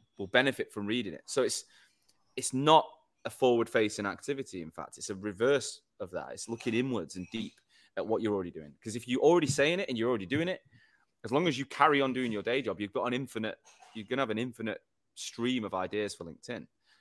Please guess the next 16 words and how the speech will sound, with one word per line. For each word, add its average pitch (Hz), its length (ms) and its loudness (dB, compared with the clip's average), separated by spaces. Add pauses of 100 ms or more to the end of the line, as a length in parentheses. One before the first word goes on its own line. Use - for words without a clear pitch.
(160)
But 113 80 -4
it's 120 120 -8
knowing 151 260 2
how, 104 300 2
and 127 80 0
that's 170 180 0
what 151 160 0
I 123 180 6
do, 90 140 -4
is 95 80 -6
I 120 160 4
help 120 280 0
people 98 420 -8 (440)
in 101 120 -6
my 120 220 2
world 90 440 -4